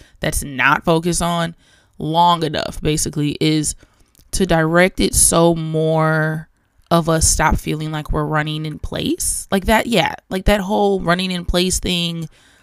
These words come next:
Like, sometimes it won't even be, like, I guess that's another sensation, right? It's not necessarily going back to the start, but you can feel <laughs> like, "Mm, I didn't really,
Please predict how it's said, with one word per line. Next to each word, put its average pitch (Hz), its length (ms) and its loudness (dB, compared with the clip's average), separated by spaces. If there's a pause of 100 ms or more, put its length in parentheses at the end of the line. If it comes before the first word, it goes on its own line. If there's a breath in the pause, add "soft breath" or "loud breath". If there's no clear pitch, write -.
(240 soft breath)
Like, 226 140 2
sometimes 349 340 0
it 269 100 4
won't 226 200 0
even 196 260 -2
be, 202 240 -2
like, 190 160 2
I 196 80 0
guess 180 160 2
that's 180 160 0
another 170 260 0
sensation, 165 640 0
right? 151 260 -2 (360 loud breath)
It's 185 180 2
not 190 160 4
necessarily 170 460 0
going 160 260 -4
back 151 180 -4
to - 100 -10
the 151 100 -6
start, - 1080 -2 (420 soft breath)
but 202 120 4
you 208 160 0
can 196 180 -4
feel 190 320 0
<laughs> - 0 -
like, 170 440 0 (120)
"Mm, 233 480 -4
I 302 80 -2
didn't 392 180 -8
really, 339 320 -2